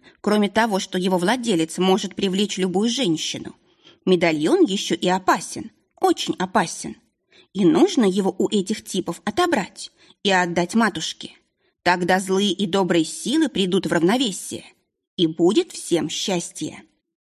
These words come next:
Полина шагнула к Евгению и протянула руку, чтобы схватить медальон. Он отпрыгнул от нее в сторону, как испуганный заяц. «Что ты?» заговорил он сердито.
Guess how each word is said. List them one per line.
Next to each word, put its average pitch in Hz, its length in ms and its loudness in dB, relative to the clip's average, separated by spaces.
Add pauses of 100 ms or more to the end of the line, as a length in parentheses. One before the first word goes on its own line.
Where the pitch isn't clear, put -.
(1200)
Полина 339 360 4
шагнула 180 440 2
к - 80 -12
Евгению 233 560 4
и - 80 -6
протянула 180 540 4
руку, 269 360 0 (180)
чтобы 185 320 -2
схватить 175 440 -2
медальон. 180 480 2 (720)
Он 175 180 4
отпрыгнул 277 560 2
от 185 160 -2
нее 196 200 2
в - 40 -8
сторону, 147 460 -4 (240)
как - 180 -2
испуганный 175 520 2
заяц. 180 640 -4 (800)
«Что - 520 -2
ты?» 170 580 0 (400)
заговорил 170 580 2
он 170 120 4
сердито. 185 560 -4